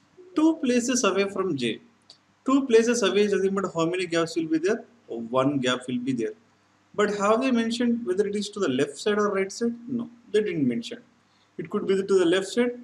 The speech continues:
it could be to the right side. So K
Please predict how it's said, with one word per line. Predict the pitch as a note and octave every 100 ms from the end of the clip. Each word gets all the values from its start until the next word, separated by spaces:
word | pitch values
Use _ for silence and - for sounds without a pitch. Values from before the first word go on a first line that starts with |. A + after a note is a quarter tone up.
| -
it | F3+ -
could | F3+ D#3+
be | D#3+
to | E3+
the | G#3+ C4 - - A2
right | A#2+ A#2
side. | - - - _ _ _ _ _ _ _ _ -
So | - G3+
K | G3+